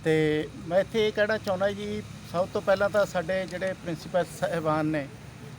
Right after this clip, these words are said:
ਗਗਨਦੀਪ ਸਿੰਗਲਾ ਜੀ ਤੇ ਬਲਵਿੰਦਰ ਸਿੰਘ ਜੀ, ਉਹਨਾਂ ਦਾ ਬਹੁਤ ਧੰਨਵਾਦ ਕਰਦਾ ਜਿਨ੍ਹਾਂ ਨੇ ਬੱਚਿਆਂ ਨੂੰ ਉੱਥੇ ਜਾਣ ਦੇ ਲਈ ਇਹ ਉਪਰਾਲਾ ਕੀਤਾ ਹੈ।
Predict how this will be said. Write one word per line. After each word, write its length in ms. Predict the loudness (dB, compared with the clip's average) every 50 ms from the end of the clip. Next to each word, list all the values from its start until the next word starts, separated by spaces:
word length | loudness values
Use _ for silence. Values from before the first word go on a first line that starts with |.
| -4 0 0
ਗਗਨਦੀਪ 380 | 2 2 2 0 0 -2 -4 -4 -4
ਸਿੰਗਲਾ 340 | -2 0 2 4 4 4 4
ਜੀ 200 | 2 -2 -6 -6 -8 -10 -14 -14 -14 -16 -16 -12 -4 -2
ਤੇ 100 | -2 -2
ਬਲਵਿੰਦਰ 440 | -2 -4 -4 -4 -4 -2 -2 -4
ਸਿੰਘ 260 | -6 -4 -4 -4 -2 -2
ਜੀ, 180 | -2 -4 -6 -8 -12 -14 -16 -16 -14 -8 -4
ਉਹਨਾਂ 200 | 0 2 2 4
ਦਾ 80 | 4 4
ਬਹੁਤ 240 | 4 4 2 4 4
ਧੰਨਵਾਦ 380 | 4 4 6 6 4 4 4 4
ਕਰਦਾ 340 | 2 2 4 4 4 2 2
ਜਿਨ੍ਹਾਂ 260 | 2 0 0 0 0
ਨੇ 260 | 0 0 0 0 -2 -4 -8 -12 -14 -14 -14 -12 -4 -2
ਬੱਚਿਆਂ 340 | -2 -2 0 0 0 2
ਨੂੰ 100 | 2 0
ਉੱਥੇ 240 | -2 -2 -2 -2 -2
ਜਾਣ 260 | 2 2 2 2 2
ਦੇ 160 | 2 2 0 0
ਲਈ 280 | 0 0 0 0 -2 -4 -10 -14 -16 -16 -16 -16 -16 -10 -4 0
ਇਹ 160 | 0 2 2
ਉਪਰਾਲਾ 440 | 0 0 2 2 4 4 4 2 2
ਕੀਤਾ 320 | 2 -4 -4 0 0 0
ਹੈ। 120 | 0 0